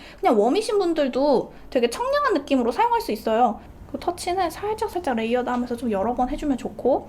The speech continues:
"난 여기에 색감 좀 더 살짝만 올리고 싶다." 하면은 조금 더 얹어도 돼요. 근데 워낙에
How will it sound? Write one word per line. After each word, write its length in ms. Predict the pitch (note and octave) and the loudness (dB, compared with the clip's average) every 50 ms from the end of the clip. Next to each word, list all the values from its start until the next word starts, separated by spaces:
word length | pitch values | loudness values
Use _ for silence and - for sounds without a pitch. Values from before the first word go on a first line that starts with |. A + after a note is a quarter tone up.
| - - | -4 -2
"난 160 | D4 D4+ C#4 | 0 2 2
여기에 200 | A#3+ A#3+ C4 D4+ | 2 0 0 -2
색감 320 | - G#4 - - A#4 G#4 | -2 -2 -2 -2 0 0
좀 120 | - G4 D#4+ | -2 -4 -4
더 320 | - - B3 A#3+ B3+ C4+ | -2 2 4 4 4 2
살짝만 880 | C4+ - - - - - - - - - - - - - - - - - | 0 -4 -8 -10 -10 -8 -8 -8 -8 -8 -10 -10 -10 -10 -10 -8 -6 -4
올리고 200 | A#3 A3+ B3+ C#4 | -2 -2 -2 -4
싶다." 320 | C#4 - - - - G3+ | -6 -8 -10 -10 -8 -6
하면은 560 | F#3+ G3 G#3 - - A3 G#3+ G#3+ B3 D4 - - - - - C#4 D4 | -4 -4 -4 -4 -4 -4 -2 0 0 0 -2 -4 -8 -10 -6 -2 -2
조금 320 | E4 F#4 - - - - - | -2 -2 -4 -6 -10 -8 -8
더 160 | - - - C#4 | -8 -8 -6 -4
얹어도 340 | C#4+ C#4 D4 - E4+ - E4+ | -4 -4 -4 -4 -6 -8 -8
돼요. 240 | - - A#3+ C4 - - - - - - - - - - - - - - - - - - - - - | -8 -6 -6 -6 -8 -10 -14 -16 -16 -16 -18 -18 -18 -18 -18 -14 -12 -10 -6 -6 -4 -4 -4 -2 0
근데 160 | D4+ C#4+ C4 | 2 4 4
워낙에 800 | G3+ G3+ A3+ B3+ E4 E4+ E4+ C#4+ C#4 C#4 C4+ C4+ A#3+ - - | 4 4 4 4 2 2 2 0 2 2 2 2 0 0 -2